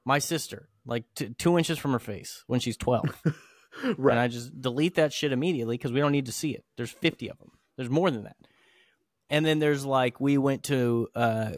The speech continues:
Speaker 1: uh, the beach. We went to, like, Cayucas or Cambria. And it's just a picture of a sea lion. <laughs>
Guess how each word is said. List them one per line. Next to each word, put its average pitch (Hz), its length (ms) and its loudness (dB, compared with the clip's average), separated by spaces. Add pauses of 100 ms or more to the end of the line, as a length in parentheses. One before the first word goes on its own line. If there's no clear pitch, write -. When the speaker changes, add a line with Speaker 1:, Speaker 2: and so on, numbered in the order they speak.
(340)
Speaker 1:
uh, 71 420 -2 (840)
the 131 100 2
beach. 120 480 -4 (300)
We 127 80 -4
went 123 120 -4
to, 127 60 -10
like, 113 160 -10
Cayucas 131 720 -4
or 127 120 -8
Cambria. 117 560 -6 (840)
And 123 420 4
it's 127 180 -6
just - 220 -4
a 139 60 -4
picture 143 500 -2
of 123 280 -2
a 117 100 -6
sea 135 240 -2
lion. 113 460 -2
<laughs> - 40 -14